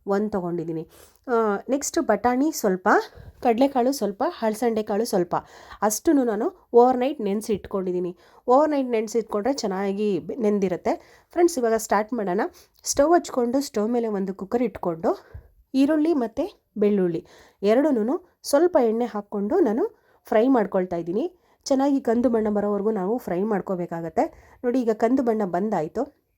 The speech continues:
ಫ್ರೆಂಡ್ಸ್, ಒಂದು ಮಿಕ್ಸಿ ಜಾರ್ ತೊಗೊಂಡ್ಬಿಟ್ಟು ಮಿಕ್ಸಿ ಜಾರ್ಗೆ ನಾನು ಏನು ಫ್ರೈ ಮಾಡ್ಕೊಂಡಿದ್ನಲ್ವ, ಆ ಈರುಳ್ಳಿ ಬೆಳ್ಳುಳ್ಳಿ ಎರಡನ್ನೂ ನಾನು ಆ್ಯಡ್ ಮಾಡ್ಕೊಳ್ತಾ ಇದ್ದೀನಿ. ಆ, ನೆಕ್ಸ್ಟ್ ಆ್ಯಡ್ ಮಾಡ್ಕೊಂಡಿದ್ದಾದಮೇಲೆ ಟೊಮ್ಯಾಟೊ, ಟೊಮೆಟೊ, ಹುಳಿ ಟೊಮೆಟೊ ನಾನು ಯೂಸ್ ಮಾಡ್ತಾ ಇರೋದು ಒಂದು.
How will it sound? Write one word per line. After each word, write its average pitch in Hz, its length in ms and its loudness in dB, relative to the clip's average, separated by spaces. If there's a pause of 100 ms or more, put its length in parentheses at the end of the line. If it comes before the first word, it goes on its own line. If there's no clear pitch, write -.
(440)
ಫ್ರೆಂಡ್ಸ್, 269 320 2
ಒಂದು 233 160 0
ಮಿಕ್ಸಿ 262 280 4
ಜಾರ್ 226 220 0
ತೊಗೊಂಡ್ಬಿಟ್ಟು 196 500 -2
ಮಿಕ್ಸಿ 240 320 -2
ಜಾರ್ಗೆ 208 280 0
ನಾನು 190 200 0
ಏನು 277 160 2
ಫ್ರೈ 220 220 0
ಮಾಡ್ಕೊಂಡಿದ್ನಲ್ವ, 180 680 -4 (500)
ಆ 240 100 -2 (360)
ಈರುಳ್ಳಿ 262 340 0
ಬೆಳ್ಳುಳ್ಳಿ 190 400 0
ಎರಡನ್ನೂ 226 500 0
ನಾನು 190 200 -2
ಆ್ಯಡ್ 180 200 0
ಮಾಡ್ಕೊಳ್ತಾ 170 500 -4
ಇದ್ದೀನಿ. 170 360 -2 (560)
ಆ, 240 100 2 (1000)
ನೆಕ್ಸ್ಟ್ 285 280 2
ಆ್ಯಡ್ 254 220 4
ಮಾಡ್ಕೊಂಡಿದ್ದಾದಮೇಲೆ 226 1120 -2 (280)
ಟೊಮ್ಯಾಟೊ, 240 400 2 (600)
ಟೊಮೆಟೊ, 233 320 2
ಹುಳಿ 285 220 6
ಟೊಮೆಟೊ 226 360 -2
ನಾನು 202 180 -4
ಯೂಸ್ 202 220 -2
ಮಾಡ್ತಾ 185 240 -4
ಇರೋದು 180 240 -2
ಒಂದು. 170 380 -4